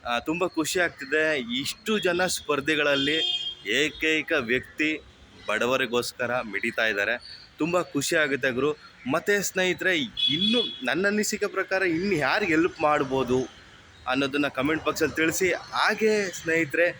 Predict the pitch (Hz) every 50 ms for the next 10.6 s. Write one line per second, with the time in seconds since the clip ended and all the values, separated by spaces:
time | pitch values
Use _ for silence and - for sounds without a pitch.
0 | - - - - - - 127 135 156 160 156 151 139 123 - 147 143 139 - 143
1 | 135 131 135 139 135 107 104 - 123 127 131 127 127 123 120 120 127 - - 120
2 | 117 123 131 127 113 107 - 127 123 113 101 101 110 117 123 117 120 107 110 113
3 | 110 123 143 139 - - - - - - _ - 110 110 120 135 143 139 139 131
4 | - - 131 127 135 139 139 135 135 131 127 127 127 123 - - 135 127 - 131
5 | 120 113 117 117 - - 135 139 135 131 - 151 139 135 - - - - 104 110
6 | 123 123 107 - 107 117 135 - 151 147 - - 139 123 123 131 139 135 127 131
7 | 151 135 120 107 113 120 139 156 165 - - 185 185 - - - - - - -
8 | - - - - 131 135 139 139 139 139 147 151 170 170 160 165 180 180 - -
9 | - 196 180 151 180 185 - 185 185 180 175 175 170 123 120 135 147 185 196 196
10 | 196 180 185 185 170 156 - - 143 139 120